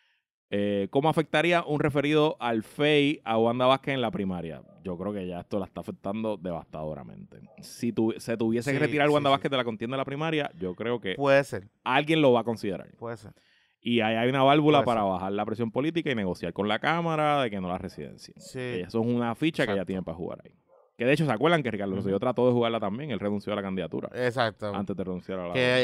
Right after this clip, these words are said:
Speaker 1: elección.
Speaker 2: fue que Johnny, ahí fue que, ahí que fue que Johnny se convocó y dijo, "No,
Speaker 1: Exacto,
Speaker 2: te vas".
Speaker 1: exacto.
Speaker 2: Ajá.
Speaker 1: <laughs> Comparado
Speaker 2: ¿Ok?
Speaker 1: con el cricar de Ricky, este es peor. <laughs>
Speaker 2: Mm, es que es distinto, porque es que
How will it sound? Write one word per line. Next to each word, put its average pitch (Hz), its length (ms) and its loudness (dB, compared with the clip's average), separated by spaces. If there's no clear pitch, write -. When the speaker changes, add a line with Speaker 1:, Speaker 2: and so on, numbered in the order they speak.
Speaker 1:
elección. 117 60 -4
Speaker 2:
fue 139 120 -2
que 135 160 0
Johnny, 131 220 2
ahí 120 220 0
fue 123 160 -4
que, 139 60 2
ahí 123 260 -2
que 127 140 -4
fue 131 180 -6
que 131 120 -6
Johnny 143 240 -4
se 117 140 -6
convocó 107 460 -4
y - 20 -2
dijo, 123 160 -2
"No, 104 280 -6
Speaker 1:
Exacto, 95 500 -6
Speaker 2:
te 113 140 0
vas". 95 200 0
Speaker 1:
exacto. 71 480 -12
Speaker 2:
Ajá. 98 280 -12
Speaker 1:
<laughs> - 240 -6
Comparado 147 560 4
Speaker 2:
¿Ok? 170 60 4
Speaker 1:
con 180 120 8
el 185 100 2
cricar 143 420 2
de 135 120 2
Ricky, 95 360 -8
este 107 240 -4
es 123 60 -2
peor. 123 340 -2
<laughs> - 420 -10
Speaker 2:
Mm, 208 580 0
es 185 220 -2
que 220 400 -2
es 175 200 -8
distinto, 131 800 -8
porque 143 260 -2
es - 60 -12
que 196 280 0